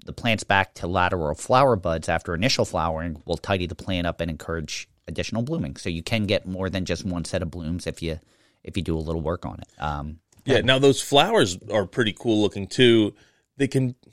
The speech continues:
Speaker 2: some people would probably consider them a little bit plain, but the actual structure of the flower itself is pretty cool because, uh, they are these, like, large compact clusters, um, at the top of each stem, and they'll have,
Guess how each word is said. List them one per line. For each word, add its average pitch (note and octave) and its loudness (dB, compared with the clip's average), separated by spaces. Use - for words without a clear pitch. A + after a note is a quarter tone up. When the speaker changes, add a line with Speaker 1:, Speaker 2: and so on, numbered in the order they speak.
Speaker 2:
some B3+ 2
people G#3 4
would C#3 6
probably A#2+ 4
consider G#2 0
them G2+ 2
a G2+ 0
little G2+ 4
bit F#2+ 0
plain, F2 -6
but - -2
the A2 4
actual G#2+ 0
structure - 2
of G#2+ 6
the F#2+ -2
flower F#2+ 6
itself F#2+ 4
is G2 -2
pretty G2 -4
cool G2 2
because, F#2+ -2
uh, F#2+ 4
they G2+ 6
are G2 4
these, F#2 -2
like, F#2 -2
large B2 6
compact G#2 2
clusters, F#3+ -4
um, G2 6
at G#2 2
the F#2+ -2
top A#2 4
of - -6
each A#2 4
stem, B2 4
and G#2+ -2
they'll G#2+ 8
have, C3+ 4